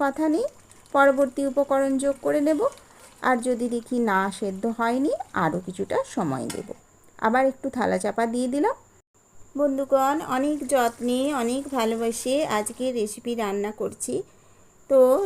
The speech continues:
রান্নাটি কমপ্লিটের পথে আমি শেষ মুহূর্তে ঢাকনা চাপা খুলে নিলাম। দেখুন এইরকম পরিস্থিতি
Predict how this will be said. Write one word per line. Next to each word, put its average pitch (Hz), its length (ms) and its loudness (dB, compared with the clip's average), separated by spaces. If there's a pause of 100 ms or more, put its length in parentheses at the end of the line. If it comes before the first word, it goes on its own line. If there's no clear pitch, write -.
রান্নাটি 226 520 0 (220)
কমপ্লিটের 247 580 0 (120)
পথে 208 360 0 (760)
আমি 240 200 2 (220)
শেষ 262 200 0 (120)
মুহূর্তে 254 340 -4 (160)
ঢাকনা 226 340 -2
চাপা 233 280 -4 (100)
খুলে 220 260 0
নিলাম। 240 400 0 (840)
দেখুন 240 380 0 (300)
এইরকম 220 360 -2
পরিস্থিতি 220 500 -4